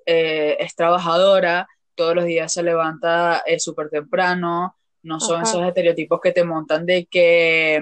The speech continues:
Speaker 2: Se van de
Speaker 1: este, se
Speaker 2: compras
Speaker 1: despiertan
Speaker 2: y
Speaker 1: súper tarde, se van de compras, llegan con resaca, este,
Speaker 2: Sí.
Speaker 1: no pa-, no van a clases, o sea, somos personas que estudiamos, somos personas que, eh, todos los días le damos frente a la vida, somos personas
Speaker 2: Sí,
Speaker 1: que
Speaker 2: claro.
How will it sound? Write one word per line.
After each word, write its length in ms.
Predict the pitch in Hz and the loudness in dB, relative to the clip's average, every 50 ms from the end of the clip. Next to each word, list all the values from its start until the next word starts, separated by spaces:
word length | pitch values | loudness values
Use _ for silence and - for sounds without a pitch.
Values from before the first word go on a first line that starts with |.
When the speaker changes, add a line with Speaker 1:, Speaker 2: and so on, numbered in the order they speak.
| 147 143 | -2 -2
Speaker 2:
Se 140 | 226 240 240 | 0 2 2
van 180 | 233 233 233 240 | 2 2 0 0
de 100 | 233 220 | -2 -2
Speaker 1:
este, 300 | - 226 220 226 240 233 | -2 -2 -2 -2 -2 0
se 100 | - 175 | 2 2
Speaker 2:
compras 0 | |
Speaker 1:
despiertan 420 | 165 170 - - 180 170 180 175 175 | 2 2 2 2 -2 0 0 0 0
Speaker 2:
y 0 | |
Speaker 1:
súper 320 | 190 185 180 - 170 165 | 0 -2 0 0 -2 -2
tarde, 340 | - - 196 190 185 180 180 - | 0 -2 0 0 0 -2 -2 -4
se 140 | - - 185 | -8 -10 -6
van 140 | 175 170 165 - - | -6 -6 -6 -6 -8
de 80 | 156 - _ - | -12 -12 _ -10
compras, 600 | - 196 196 190 185 185 175 - 185 180 175 175 | -2 0 2 2 2 0 -2 0 0 2 2 0
llegan 280 | 175 175 165 160 160 160 | 2 0 0 0 -2 -6
con 180 | 156 175 170 170 | -6 -6 -6 -4
resaca, 920 | 175 156 151 - - - - 208 202 196 196 190 - - 180 180 180 180 - - - - - _ | -6 -6 -6 -4 -2 -2 0 0 0 0 -2 -2 -2 -2 0 0 0 -2 -4 -10 -20 -20 -16 _
este, 460 | - 156 165 160 - 240 202 165 160 160 | -4 -4 -4 -4 -2 -2 0 0 0 0
Speaker 2:
Sí. 20 | |
Speaker 1:
no 180 | 165 160 160 - | -2 -4 -2 0
pa-, 160 | 170 165 - | -2 -2 0
no 160 | 175 175 170 | 0 0 2
van 100 | 170 165 | 2 0
a 220 | 165 160 165 - - | 0 -4 -12 -10 -6
clases, 580 | 190 196 202 202 190 185 - 190 185 185 170 | -2 0 0 0 0 0 0 0 0 0 0
o 60 | 175 170 | -2 -2
sea, 260 | - 180 180 180 - _ _ _ _ _ _ | -2 -2 -2 -2 -6 _ _ _ _ _ _
somos 360 | - - - 202 214 247 247 | -6 -2 -2 0 0 0 0
personas 460 | - 254 233 - - 190 185 196 202 - | 0 -2 -2 0 0 -2 -2 -2 -2 -2
que 120 | - - - | -2 -2 -2
estudiamos, 760 | 196 185 - - 156 151 165 180 185 180 170 160 165 170 - | -2 -4 -4 -8 -6 0 0 2 2 0 0 -4 -6 -6 -4
somos 200 | - 160 160 160 - | -4 -4 -6 -6 -4
personas 420 | 180 175 - 170 156 156 156 156 - | -4 -2 0 0 0 0 -2 -4 -2
que, 200 | - 185 175 - _ _ _ _ - | -2 -2 -2 -4 _ _ _ _ -8
eh, 200 | - 165 165 156 - | -6 -4 -4 -4 -2
todos 260 | - 165 165 175 180 | -2 2 2 2 2
los 80 | 180 175 | 2 2
días 320 | 170 165 165 160 165 165 170 175 - | 2 2 2 2 0 -2 -4 -4 -2
le 100 | 170 175 | -2 0
damos 280 | 165 156 160 160 156 - | 0 0 -2 -6 -8 -2
frente 260 | 175 170 165 - 165 | -2 -2 0 0 0
a 40 | 165 | 2
la 80 | 165 | 4
vida, 320 | 170 180 180 175 175 170 170 | 4 6 6 6 6 4 2
somos 260 | - - 170 170 - | 2 -2 -4 -4 -2
personas 360 | - 180 - 180 165 165 - | -4 -4 -2 -2 -2 -4 -4
Speaker 2:
Sí, 20 | - | -2
Speaker 1:
que 100 | - 196 | 0 0
Speaker 2:
claro. 240 | 214 226 226 226 - | 0 0 -2 -10 -16